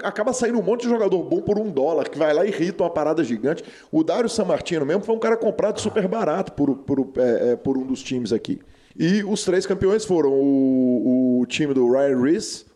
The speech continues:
o time do Baker e o time do Mets. É, o pessoal do Poker Central ficou na quarta colocação, o time do Daniel Negrano ficou na sexta colocação. Tivemos um time Rússia aqui, né, Lanzinha?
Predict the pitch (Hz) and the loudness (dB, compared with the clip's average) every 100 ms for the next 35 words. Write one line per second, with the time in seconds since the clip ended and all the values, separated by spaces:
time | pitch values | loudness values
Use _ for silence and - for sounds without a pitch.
0 | - 151 - 175 185 156 143 131 123 120 | -4 -4 -2 -2 0 2 2 2 2 0
1 | 110 120 170 208 247 - - - _ - | -2 0 0 0 -2 -4 -12 -20 _ -4
2 | 175 208 - 208 202 190 180 185 170 196 | 0 0 0 -4 -4 -4 -2 0 0 0
3 | 220 - _ _ _ 151 151 160 - - | -2 -8 _ _ _ -10 -2 -2 -2 -6
4 | - - - - _ - 123 120 117 117 | -10 -12 -18 -20 _ -4 2 2 4 2
5 | 117 120 117 127 156 156 170 - 156 143 | 2 2 2 2 0 0 -2 0 0 0
6 | 156 151 143 143 139 147 143 147 131 160 | -2 -2 -2 -4 -4 -2 0 -2 0 -4
7 | - 190 175 175 175 - 220 240 240 - | -2 -2 0 0 0 0 0 0 -2 -2
8 | 202 180 160 156 156 151 127 139 156 - | -2 0 2 2 2 2 2 0 -2 0
9 | 165 160 - - _ - 151 196 180 - | -2 -2 -4 -20 _ -10 -4 -2 -2 -8
10 | - 156 180 - 190 - - - _ - | 0 0 0 0 -2 -2 -8 -20 _ -2
11 | 156 160 214 - 139 120 113 - 190 247 | 0 0 -2 -4 -2 -4 -4 -4 -4 -2
12 | - 247 - 131 180 - 123 - 139 135 | -2 -2 -2 0 0 0 -4 0 0 2
13 | 127 117 113 107 | 0 -2 -4 -6